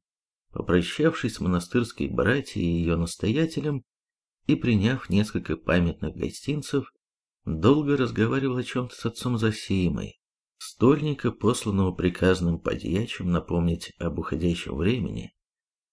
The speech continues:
царственный отрок ожёг таким взглядом,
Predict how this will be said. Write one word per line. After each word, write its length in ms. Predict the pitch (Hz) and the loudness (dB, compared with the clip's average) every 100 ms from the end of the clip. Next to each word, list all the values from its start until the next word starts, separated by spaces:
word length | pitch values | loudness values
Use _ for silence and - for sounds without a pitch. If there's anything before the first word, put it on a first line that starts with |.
| _ | _
царственный 680 | - 139 139 - 139 127 - | 0 0 0 -2 0 0 0
отрок 600 | 117 - 135 135 - - _ | -2 0 -2 -4 -8 -12 _
ожёг 420 | - 110 87 117 - | 0 0 2 -2 0
таким 320 | 101 - 90 | 0 2 2
взглядом, 640 | 85 87 117 139 73 - | 2 0 -2 -2 -4 -6